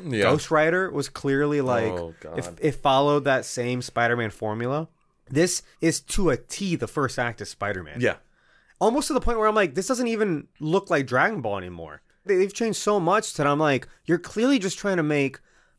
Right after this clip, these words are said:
Speaker 2: Spider-Man and just swap out the characters with
Speaker 1: Mm-hmm.
Speaker 2: Dragon Ball characters."
Speaker 1: They
Speaker 2: But you're
Speaker 1: do
Speaker 2: ignoring everything about Dragon Ball.
Speaker 1: They do a few cool things that do give me kinda like a Dragon Ball feel to it, and it's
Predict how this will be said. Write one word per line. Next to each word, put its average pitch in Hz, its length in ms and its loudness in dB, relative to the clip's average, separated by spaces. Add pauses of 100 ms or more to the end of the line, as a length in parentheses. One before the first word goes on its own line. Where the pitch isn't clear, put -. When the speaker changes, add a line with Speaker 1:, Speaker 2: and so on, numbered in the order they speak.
(160)
Speaker 2:
Spider-Man 123 920 0
and 139 180 -2
just 147 140 -4
swap 143 280 2
out 147 160 2
the - 60 -14
characters 95 840 -4 (200)
with 117 360 0
Speaker 1:
Mm-hmm. 95 300 -14 (180)
Speaker 2:
Dragon 165 280 0
Ball 98 140 0
characters." 90 540 -8
Speaker 1:
They 135 180 0
Speaker 2:
But 135 240 0
you're - 180 6
Speaker 1:
do - 80 2
Speaker 2:
ignoring 294 540 6
everything 202 380 0
about 175 200 2
Dragon 202 320 -2
Ball. 80 300 -10
Speaker 1:
They 139 140 0
do 185 200 -6
a - 60 0
few 135 320 -4
cool 139 300 -6
things 131 340 -6
that 107 240 -4 (240)
do 110 160 -6
give 107 160 -4
me 107 80 -10
kinda 110 220 -8
like 101 200 -4
a 92 120 -6
Dragon 98 460 -6
Ball 98 680 -4 (100)
feel 113 520 -8
to 127 220 -8
it, - 140 -6
and 95 160 -14
it's - 260 -16